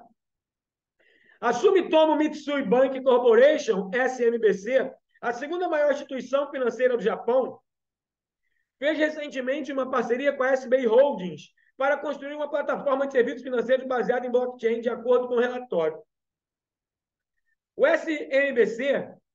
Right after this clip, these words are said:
entrou na parceria sob guarda-chuva do S B I, com a intenção de expandir os serviços de contabilidade distribuída para financiamento co-, comercial corporativo e remessas bancárias individuais.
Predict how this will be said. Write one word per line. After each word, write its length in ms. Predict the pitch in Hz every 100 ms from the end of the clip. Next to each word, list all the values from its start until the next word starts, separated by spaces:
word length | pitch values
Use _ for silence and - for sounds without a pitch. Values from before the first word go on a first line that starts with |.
| -
entrou 540 | 240 240 269 302 311
na 100 | 277
parceria 520 | 277 240 247 240 277
sob 200 | 240 262
guarda-chuva 600 | 233 262 262 - 262 262
do 160 | 262 262
S 200 | 254 254
B 200 | 233 254
I, 320 | 226 269 240 - _ _ -
com 160 | 311
a 80 | 330
intenção 460 | 320 294 226 285 285
de 80 |
expandir 360 | 262 269 240 269
os 120 | 254
serviços 420 | 254 202 247 262
de 100 | -
contabilidade 640 | 233 262 262 240 226 240 240
distribuída 720 | 202 240 240 262 277 175 - _ _
para 240 | 233 277 277
financiamento 560 | 285 - 269 254 269
co-, 320 | 277 269 262
comercial 480 | - 247 233 220 247
corporativo 640 | 247 247 254 240 208 262 262
e 60 |
remessas 320 | 247 247 247
bancárias 400 | 226 226 214 226
individuais. 720 | 233 220 233 233 185 160 160